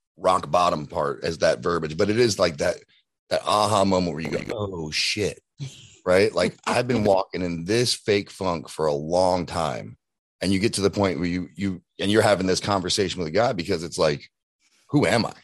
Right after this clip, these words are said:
Speaker 1: Right? "Who am I really?" And I think part of what you're doing now in your work with women is,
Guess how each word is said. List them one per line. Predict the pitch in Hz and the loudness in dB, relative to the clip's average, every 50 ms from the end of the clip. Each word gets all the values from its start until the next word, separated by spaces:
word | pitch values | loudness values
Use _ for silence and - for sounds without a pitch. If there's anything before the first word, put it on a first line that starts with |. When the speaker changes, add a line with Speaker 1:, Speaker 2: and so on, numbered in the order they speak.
| _ _ - | _ _ 0
Speaker 1:
Right? | 82 90 110 110 | 4 4 4 4
"Who | 92 131 147 | 4 4 4
am | 151 131 | 6 4
I | 98 | 2
really?" | 85 82 87 98 110 113 101 71 64 60 62 67 95 - _ _ _ _ _ _ _ _ - | 2 0 0 0 0 2 2 0 -2 -6 -8 -10 -12 -16 _ _ _ _ _ _ _ _ -2
And | 90 98 98 | 0 2 2
I | 95 98 | 2 2
think | 95 - 127 120 - | 2 2 0 0 0
part | - - 127 135 131 | 2 2 4 4 4
of | 110 | 4
what | 107 117 107 | 2 0 0
you're | 98 98 98 | 0 -2 -4
doing | 90 92 107 98 95 87 90 | -2 -2 -2 0 0 0 0
now | 98 101 104 98 87 85 | 0 2 2 2 2 2
in | 85 80 | 0 -2
your | 80 85 85 | -6 -8 -4
work | 82 90 92 82 64 | -2 -2 -2 -2 -4
with | 76 85 76 | -6 -10 -6
women | 85 95 101 92 90 82 | -4 -2 -2 0 -2 -2
is, | 80 78 73 67 - | -4 -4 -6 -6 -8